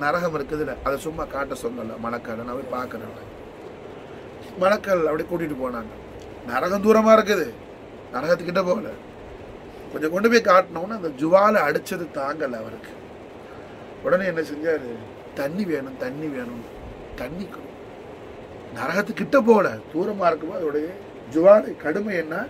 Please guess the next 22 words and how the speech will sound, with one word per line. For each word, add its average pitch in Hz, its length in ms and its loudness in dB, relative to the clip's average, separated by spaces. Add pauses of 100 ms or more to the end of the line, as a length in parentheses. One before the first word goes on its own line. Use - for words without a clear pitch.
(300)
அவரால 160 480 6 (540)
தாங்க 196 240 4
முடியல, 147 360 -2 (960)
அந்த 151 220 -2 (140)
உஷ்ணத்தால 202 540 4 (440)
தாகம் 175 340 -2
வந்துருச்சு. 123 380 -14 (880)
தண்ணி, 190 300 2 (140)
தண்ணி, 175 260 2 (120)
தண்ணின்னு 160 420 -2
துடிக்கும் 147 380 -4
போது 147 240 2 (560)
ஒரு 147 160 0
மலக்கு 151 340 -2
மாஷா 139 380 -6
அல்லாஹ் 139 240 0
என்ன 127 100 -6 (2000)
கொஞ்சம் 147 260 -4
தண்ணியை 165 360 -2
கையில 147 240 2
வச்சுக்கிட்டு 139 440 -6
நிக்கிறாப்புல. 120 440 -6